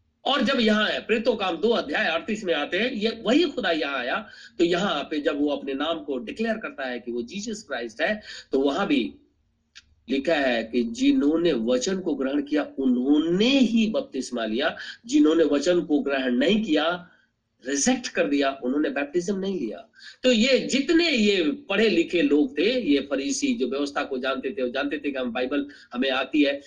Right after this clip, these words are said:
सबसे पहले इन लोगों ने रिजेक्ट किया, क्योंकि इनके पास,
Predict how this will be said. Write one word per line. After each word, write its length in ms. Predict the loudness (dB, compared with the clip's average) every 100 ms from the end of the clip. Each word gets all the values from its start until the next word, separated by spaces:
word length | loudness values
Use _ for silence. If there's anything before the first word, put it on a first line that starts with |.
| -14
सबसे 600 | -10 -4 -4 -4 0 2
पहले 480 | 2 0 0 0 0
इन 300 | -2 -4 -2
लोगों 480 | 0 2 2 2 2
ने 200 | 2 0
रिजेक्ट 580 | 0 -4 -2 -2 -4 -6
किया, 340 | -2 -2 -2 -6 -16 -4
क्योंकि 560 | 2 2 4 4 4 0
इनके 500 | 4 4 4 2 2
पास, 640 | 0 -4 -4 -2 0 -2